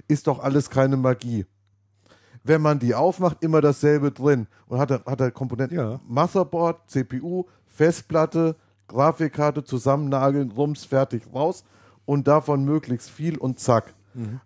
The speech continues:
Speaker 1: Ähm, und damit ist der P C, ähm,
Speaker 2: Dann geht's
Speaker 1: per
Speaker 2: los.
Speaker 1: se nix Faszinierendes mehr. Das ist eine blöde,
Speaker 2: Entmystifiziert, ne?
Speaker 1: das ist eine blöde graue Kiste, komplett vergleichbar, egal was auf denen drauf ist. Und das haben dann,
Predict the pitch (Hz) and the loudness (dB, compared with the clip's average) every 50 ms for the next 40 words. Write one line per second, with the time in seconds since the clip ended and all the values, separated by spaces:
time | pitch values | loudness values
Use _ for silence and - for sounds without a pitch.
0 | - - 120 120 120 123 127 127 _ _ _ _ _ _ _ _ _ _ _ - | -4 0 2 2 2 2 0 -4 _ _ _ _ _ _ _ _ _ _ _ -8
1 | - 131 123 113 - 131 123 147 156 160 151 - 135 139 - - 135 120 - - | -6 -4 -4 -2 -2 0 0 0 0 -2 -4 -2 -4 -4 0 0 0 0 0 -2
2 | 107 98 - - 165 160 139 107 101 - _ _ _ _ _ _ _ _ _ _ | -6 -6 -4 0 2 2 2 2 -2 -6 _ _ _ _ _ _ _ _ _ _
3 | _ _ _ _ - _ _ _ _ _ - - 123 120 123 120 120 107 92 90 | _ _ _ _ -20 _ _ _ _ _ -6 -2 0 0 0 0 -4 -8 -10 -6
4 | 92 131 127 120 110 98 87 196 202 185 135 104 - _ _ _ - 131 147 180 | -2 2 2 2 2 2 2 4 4 4 2 2 -2 _ _ _ -6 0 0 0
5 | 175 - - - 160 147 - - - 117 113 113 113 113 135 156 170 180 - - | 0 -2 -6 -4 -4 -4 -2 -4 -6 -4 -4 -4 -4 -4 -4 -2 -4 -4 -6 -6
6 | - 180 190 208 247 _ _ _ _ _ _ _ _ _ - 139 135 - - - | -8 -8 -8 -8 -10 _ _ _ _ _ _ _ _ _ -4 -4 -4 -4 -2 -4
7 | 160 165 - - 151 147 147 - 160 165 139 156 175 180 165 175 180 - 175 160 | -4 -4 -2 -4 -4 -4 -2 -2 -2 0 2 2 2 4 4 2 0 2 0 -2
8 | - - 151 127 101 - 104 120 147 147 156 147 - 143 127 - - 135 160 185 | -2 0 -2 -2 -2 -2 -2 -2 -2 -2 -2 -4 -2 -2 -4 -2 -2 0 2 4
9 | 185 175 165 - 110 135 139 135 123 120 92 92 - 208 - - - 202 202 _ | 4 2 2 0 0 -2 0 0 0 -2 -2 -2 -4 -4 -4 -4 -6 -6 -6 _
10 | _ _ _ _ - - 165 165 - - 156 151 - - 123 107 104 113 127 147 | _ _ _ _ 0 0 0 0 2 0 0 0 0 -2 -4 -2 -2 -2 -4 -4
11 | 165 - - 170 160 - 139 117 131 139 143 143 131 143 - - 135 123 - 131 | -4 -2 -4 -4 -2 0 -2 0 2 2 2 2 0 -2 -4 -4 -8 -8 -4 -4
12 | 123 117 113 110 101 - - 113 123 - - - 196 - - _ _ _ - - | -2 -2 -2 -6 -6 -4 -4 -4 -4 -4 -8 -10 -10 -10 -12 _ _ _ -20 -20
13 | - _ _ - 139 139 131 127 120 - _ - _ _ _ _ _ _ _ _ | -20 _ _ -2 0 0 0 0 -2 -6 _ -20 _ _ _ _ _ _ _ _
14 | _ _ _ _ _ _ - 147 131 - - 139 143 160 156 139 131 123 120 | _ _ _ _ _ _ 0 0 0 0 0 -2 -2 0 2 2 2 2 2